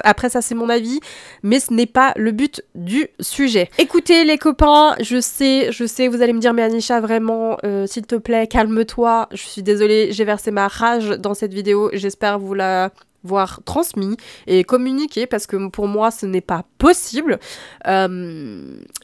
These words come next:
et j'ai pas non plus envie de boycotter tout le monde, je n'ai pas non plus envie de parler pour tout le monde, ceci est un avis personnel, je pense qu'il y en a beaucoup qui sont aussi de mon côté.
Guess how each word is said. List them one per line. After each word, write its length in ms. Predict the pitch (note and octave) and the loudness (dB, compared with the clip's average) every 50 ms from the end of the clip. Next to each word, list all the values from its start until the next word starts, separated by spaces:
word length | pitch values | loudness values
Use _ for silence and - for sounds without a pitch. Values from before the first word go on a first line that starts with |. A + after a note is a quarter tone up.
| _ | _
et 140 | - A3 G#3+ | 0 0 0
j'ai 200 | F#3+ G#3+ A3 G#3+ | 2 2 0 0
pas 200 | G#3+ - D4+ C#4+ | 4 2 2 2
non 160 | C4+ C#4 C4 | 2 -2 -4
plus 180 | - - C#4 C#4 | -4 -4 -2 -2
envie 300 | C4 B3+ B3 A3+ B3 A3+ | 0 0 -2 -2 -2 -4
de 80 | A#3+ | -2
boycotter 480 | A3 A3+ A#3 A#3 A3 B3 A#3 A3 A#3+ A3 | 0 0 -2 -2 -2 -4 -4 -4 -4 -8
tout 100 | - - | -6 -8
le 80 | A3+ A3 | -6 -4
monde, 300 | A3 A#3+ C#4 D4 C#4+ - | -4 -4 -4 -4 -4 -6
je 140 | - F3+ F#3+ | -6 -8 -4
n'ai 140 | F#3+ G3+ G3 | -4 -4 -4
pas 240 | G3+ - D4 C#4+ C#4 | -2 0 0 0 0
non 180 | B3+ C4 C4 | 0 -4 -8
plus 260 | B3 - - C4 C4 B3+ | -8 -6 -4 -2 -2 -2
envie 580 | - A3 A3 A#3+ A3+ G#3+ A3+ B3+ B3+ B3 - - | 0 -2 -4 -4 -4 -6 -6 -6 -6 -6 -8 -10
de 160 | F3+ G3 G#3 | -6 -6 -6
parler 300 | G3 - A3+ A3 A3 A3 | -2 0 0 0 0 0
pour 280 | G#3+ - - F4 E4+ - | -2 -4 -6 -8 -8 -6
tout 140 | - C#4+ B3 | -6 -6 -6
le 60 | A3+ | -4
monde, 220 | G3+ G#3 A#3+ B3 | -4 -4 -4 -4
ceci 380 | A3 A3 - G#3 G3+ - - G#3 | -6 -6 -8 -8 -8 -6 -2 -2
est 160 | G3 G3 - | -2 -2 -2
un 120 | G3+ G3 | -4 -2
avis 260 | F#3+ F#3+ F#3+ F#3 G3 G3 | -2 -2 -2 -4 -6 -8
personnel, 680 | - _ - G#3+ G#3 - - A#3 G#3+ G3+ G3+ A3+ B3+ | -8 _ -4 -4 -4 -4 -4 -4 -2 0 0 -2 -2
je 120 | A3 G#3 | -2 -4
pense 280 | F3+ - - G#3+ A3 - | -4 -4 -6 -6 -8 -6
qu'il 140 | - G#3+ G3 | -6 -6 -4
y 100 | F#3 G3 | -4 -4
en 60 | F#3 | -4
a 100 | F3 E3+ | -4 -4
beaucoup 280 | E3+ A3 A#3+ - C#4 | -4 -6 -6 -6 -8
qui 120 | A#3 - A#3+ | -10 -10 -14
sont 160 | - - A#3 | -12 -8 -6
aussi 440 | A3 G#3+ G#3 G3 - - - A3 G#3+ - - - - - _ - | -6 -4 -6 -6 -8 -8 -6 -6 -6 -6 -10 -18 -20 -20 _ -4
de 140 | F#3 F#3+ | -2 -2
mon 240 | F#3+ F#3+ G3+ A#3+ D4 | 0 2 0 0 0
côté. 400 | C#4 - D4+ C#4+ - G3+ G3+ A#3+ | 0 -2 -4 -2 0 -2 -2 -2